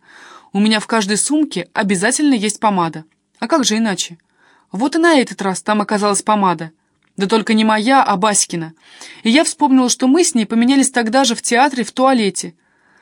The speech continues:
Странное чувство испытала я, держа в руках её помаду. Баськи нет, а её помада у меня. Это хорошая помада, дорогая,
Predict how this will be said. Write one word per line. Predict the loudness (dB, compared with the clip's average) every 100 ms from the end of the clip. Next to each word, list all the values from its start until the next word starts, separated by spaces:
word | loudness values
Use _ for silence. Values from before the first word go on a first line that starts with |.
| _ _
Странное | -8 -4 -2 0 2 2 2
чувство | 0 0 0 -2 -4 -4
испытала | -4 -4 -6 -4 -2
я, | -2
держа | -2 -2 -2 -2
в |
руках | -2 -4 -4
её | -4 -4 -4
помаду. | -4 -4 -6 -8 -20 _ _ _ _ _
Баськи | -10 -2 0 0 -2 -2
нет, | 0 0 -2 -8 _ _ _ _
а | -2 -2
её | 0 -2
помада | -2 0 0 0
у | -4
меня. | -4 -4 -6 -10 _ _ _ _ _ _ _
Это | -4 -2
хорошая | 0 2 4 4 0
помада, | 0 -2 -2 -4
дорогая, | -2 -2 0 2 2 2